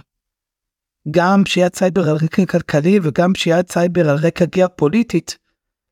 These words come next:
למדה לאמץ, אה, כלים טכנולוגיים לא רק של, אה, איי איי, אלא גם של ענן ותקשורת, ובהיבטים ממש שונים של ניצול, ניצול של דאטה. אם אנחנו באמת מסתכלים היום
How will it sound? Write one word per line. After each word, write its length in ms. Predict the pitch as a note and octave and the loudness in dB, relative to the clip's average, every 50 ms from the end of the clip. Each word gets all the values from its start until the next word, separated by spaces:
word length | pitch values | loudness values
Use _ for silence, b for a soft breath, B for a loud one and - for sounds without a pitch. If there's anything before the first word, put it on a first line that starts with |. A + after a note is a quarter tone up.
| _ - - | _ -6 -2
למדה 460 | F3+ E3+ D#3 D#3+ D#3 D3+ G3+ G#3 A#3 | 0 0 0 0 0 0 2 2 4
לאמץ, 600 | A#3+ A3 F#3+ E3 D#3 E3 F3+ G3 G3 - - - | 2 2 2 2 2 2 0 0 -2 -4 -2 -2
אה, 120 | G3+ F3+ | -2 -2
כלים 300 | - - G3 F3 G3 G#3 | 0 -2 0 0 0 0
טכנולוגיים 800 | - - G#3+ - - E3 E3 E3 F3 F#3 F3+ F#3 G3+ G#3 G3+ G3+ G#3 _ _ _ _ _ _ _ _ _ _ _ _ - | 0 -2 -4 -4 -2 -2 -2 0 0 0 2 2 0 2 0 0 -4 _ _ _ _ _ _ _ _ _ _ _ _ -2
לא 60 | - | 0
רק 160 | A3 A#3+ A#3+ - | 0 0 0 -2
של, 320 | - - G3 F3 E3 D#3+ | -2 -2 0 0 2 2
אה, 220 | D#3+ D#3 D#3 D3+ - - | 0 0 0 -2 -2 -2
איי 220 | - E3+ D#3 D3 | -2 -2 0 0
איי, 280 | C#3+ C#3+ D3 E3 F#3 F3+ | 0 0 0 2 2 0
אלא 100 | F3+ G3 | 0 0
גם 200 | F#3+ G3+ G3 G3 | 0 0 0 0
של 220 | - - F#3 D3+ | 0 -2 -2 -2
ענן 440 | C#3 D3+ E3 F3+ F#3+ A3 A3+ A#3 G#3+ E3+ | -2 -2 -2 0 2 2 2 2 2 0
ותקשורת, 800 | E3 E3 - - F3+ - - - - F#3 G#3 A3 A3 A3+ G#3 F#3+ - _ _ _ _ _ _ _ _ _ _ _ _ _ _ _ - - | -2 -6 -8 -8 -10 -8 -6 -4 0 0 0 2 2 2 0 0 -4 _ _ _ _ _ _ _ _ _ _ _ _ _ _ _ -2 0
ובהיבטים 720 | F#3+ F#3 F3 D#3+ G3+ G3 F#3+ F3+ G3 F#3 - G#3+ G#3 G3 | 0 0 2 2 2 2 2 2 0 0 0 0 2 2
ממש 320 | F#3+ F3+ E3+ E3+ F3 - | 2 2 2 0 0 0
שונים 340 | - - D#3 D3 D3+ D3 C#3+ | -2 -2 -2 0 0 -2 -2
של 180 | - - - D3+ | -4 -2 -4 -2
ניצול, 540 | C#3+ C#3+ D3 - - - G#3+ G#3 F#3+ E3+ - - | -2 -2 -4 -2 0 0 0 0 0 -4 -6 -6
ניצול 320 | F3+ F3 - - A3+ G#3+ | -6 -6 -2 -2 -2 0
של 140 | G3+ - A3 | 0 0 0
דאטה. 480 | F3+ D#3+ D#3 E3 D3+ D3+ - - C#3+ B2 - _ _ _ _ _ _ _ _ _ _ _ _ _ _ _ _ _ _ _ _ - | -2 0 0 -2 -2 -2 -2 -4 -6 -6 -6 _ _ _ _ _ _ _ _ _ _ _ _ _ _ _ _ _ _ _ _ -2
אם 120 | F#3 F#3+ | 0 2
אנחנו 400 | G#3+ G#3 G3+ - A3 G3+ F#3+ F3 | 2 0 0 0 0 0 0 0
באמת 300 | D#3+ - C#3+ D3 F3+ F3+ | 0 0 -2 -2 0 0
מסתכלים 560 | G#3+ G3+ - - F3 - - G#3 A3 G#3+ G3 E3 | 0 -2 -2 -4 -6 -4 0 0 2 2 2 2
היום 480 | D#3 E3 F#3+ G3+ G#3 G3+ F#3+ F3 E3+ | 2 2 2 2 2 2 2 0 -2